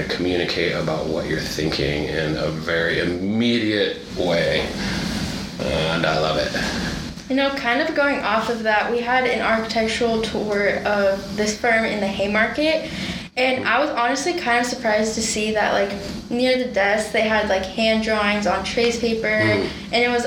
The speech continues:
Speaker 2: honestly kind of cool to see that they're still sticking with, like, doing things by hand instead of just doing everything online and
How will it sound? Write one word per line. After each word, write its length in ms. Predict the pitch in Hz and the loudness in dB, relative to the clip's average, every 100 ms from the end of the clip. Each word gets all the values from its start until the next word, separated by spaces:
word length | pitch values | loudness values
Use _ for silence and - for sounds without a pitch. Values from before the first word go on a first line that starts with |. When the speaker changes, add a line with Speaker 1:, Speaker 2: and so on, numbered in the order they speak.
| - | 0
Speaker 2:
honestly 380 | 220 285 370 349 | 2 2 0 -2
kind 300 | - 220 220 | 0 2 2
of 120 | - | -2
cool 220 | 214 214 | 0 2
to 80 | 220 | 2
see 200 | 214 214 | 0 0
that 200 | 208 190 | 0 2
they're 120 | 196 | 2
still 320 | 208 - 233 226 | 0 0 0 0
sticking 520 | - 208 202 202 202 | 0 0 0 0 2
with, 240 | 196 196 | 2 2
like, 300 | 196 185 175 - 170 - - - | 2 2 0 -2 -4 -4 -4 0
doing 260 | 247 226 | 2 2
things 240 | 220 220 214 | 2 0 2
by 80 | 190 | 2
hand 400 | 196 196 196 196 | 2 0 0 0
instead 340 | 202 196 196 | 0 2 2
of 60 | 196 | 0
just 260 | 185 - | -2 -2
doing 280 | 190 196 - | 0 0 0
everything 640 | 196 196 196 190 185 185 190 - | 2 2 0 0 0 0 0 0
online 580 | 190 185 185 180 180 | 2 2 2 2 2
and 200 | 180 180 | 2 0